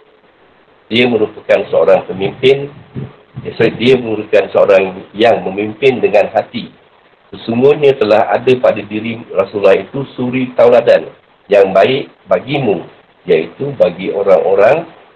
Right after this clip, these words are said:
yang mengharapkan rahmat Allah dan kedatangan hari, hari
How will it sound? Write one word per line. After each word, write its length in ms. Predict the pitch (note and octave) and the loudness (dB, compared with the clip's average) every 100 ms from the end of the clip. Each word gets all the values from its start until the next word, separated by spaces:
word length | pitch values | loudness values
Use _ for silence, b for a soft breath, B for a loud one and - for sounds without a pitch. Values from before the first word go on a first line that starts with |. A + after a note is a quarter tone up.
| F#2 | 2
yang 160 | F2+ | 2
mengharapkan 640 | F2+ F2 F2 G2+ - F#2 F#2 | 2 0 2 2 2 0 2
rahmat 440 | F#2+ A2+ A2 - | 0 2 0 0
Allah 400 | - G#2+ E2+ - - _ _ _ | -2 0 0 -2 -10 _ _ _
dan 240 | G2+ F2+ - | 0 0 -2
kedatangan 720 | F#2+ G#2+ - F#2+ A2 G#2+ F#2+ | 0 0 2 4 4 4 0
hari, 240 | F#2+ F#2+ - - | -6 -6 -10 -8
hari 400 | F#2+ G#2 G#2+ G#2+ | 0 0 0 -4